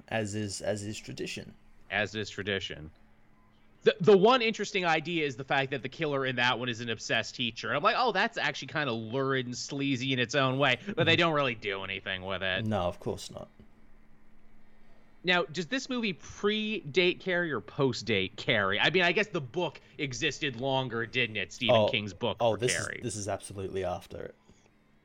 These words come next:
Speaker 1: This is
Speaker 2: So we're bas-
Speaker 1: nineteen eighty-seven. Carrie was, like, way before that.
Speaker 2: Right, so we're literally ripping off, only instead of blood, it's an explosion.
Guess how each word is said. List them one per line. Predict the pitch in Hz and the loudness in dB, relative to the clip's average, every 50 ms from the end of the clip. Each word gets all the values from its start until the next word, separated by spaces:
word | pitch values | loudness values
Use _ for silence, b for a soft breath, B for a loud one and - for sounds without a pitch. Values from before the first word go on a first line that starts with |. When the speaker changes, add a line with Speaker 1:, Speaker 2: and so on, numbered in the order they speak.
| _ _ _ _ _ _ _ | _ _ _ _ _ _ _
Speaker 1:
This | - 123 123 139 | -8 -6 -2 0
is | 131 123 | 2 4
Speaker 2:
So | 127 175 170 | 6 8 8
we're | 156 156 156 | 8 8 8
bas- | - | 8
Speaker 1:
nineteen | - 214 208 | 8 8 8
eighty-seven. | 175 135 117 107 104 95 98 95 | 8 6 4 -2 -2 -4 -8 -8
Carrie | - - 113 110 113 98 | -4 -2 0 0 0 0
was, | 95 101 101 - | 0 -2 -2 -2
like, | - 90 82 - | -2 -4 -4 -4
way | 58 80 90 92 95 | -6 -6 -6 -6 -6
before | 92 82 82 - - 73 60 | -6 -8 -10 -10 -10 -8 -8
that. | 58 64 60 - - _ - - _ _ _ _ _ _ _ _ - | -8 -8 -10 -12 -16 _ -20 -20 _ _ _ _ _ _ _ _ -4
Speaker 2:
Right, | 120 147 131 113 110 - | 0 2 2 2 2 0
so | - 160 | -2 -2
we're | 143 156 165 | 0 0 0
literally | 160 170 196 190 185 180 165 170 156 | 2 2 2 4 2 2 2 0 0
ripping | 120 123 165 147 - 156 127 | 0 0 0 2 2 2 2
off, | 135 135 135 131 123 120 120 117 - b b b b b | 2 4 4 4 4 4 2 0 -2 b b b b b
only | 147 143 135 135 131 | -2 2 2 4 4
instead | 131 127 - - 165 147 135 | 2 0 -2 0 2 4 4
of | 131 127 107 | 4 2 -2
blood, | 113 127 135 139 139 135 120 | -4 -2 2 4 4 4 2
it's | 117 110 - | 0 -4 -6
an | 120 | -8
explosion. | 113 104 - - - 123 120 113 107 101 90 - 98 85 92 85 95 92 | -8 -8 -8 -8 -4 -2 0 0 0 -2 -4 -6 -8 -8 -8 -10 -10 -12